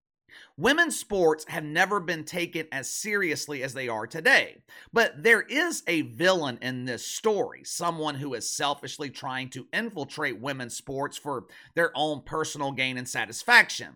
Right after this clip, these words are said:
I have never understood the allure of the Olympics. I don't watch the Olympics. I have no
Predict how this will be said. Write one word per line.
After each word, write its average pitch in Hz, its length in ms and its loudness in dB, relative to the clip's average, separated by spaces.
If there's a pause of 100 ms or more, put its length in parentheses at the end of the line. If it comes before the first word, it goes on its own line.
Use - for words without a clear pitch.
(520)
I 208 120 6
have 196 180 4
never 180 400 6
understood 147 800 0
the 135 200 -4
allure 120 540 -2
of 113 140 -8
the 123 160 -4
Olympics. 127 680 -6 (200)
I 220 80 10
don't 202 200 4
watch 156 300 2
the 165 160 -2
Olympics. 139 640 -4
I 190 80 4
have 143 160 4
no 139 240 0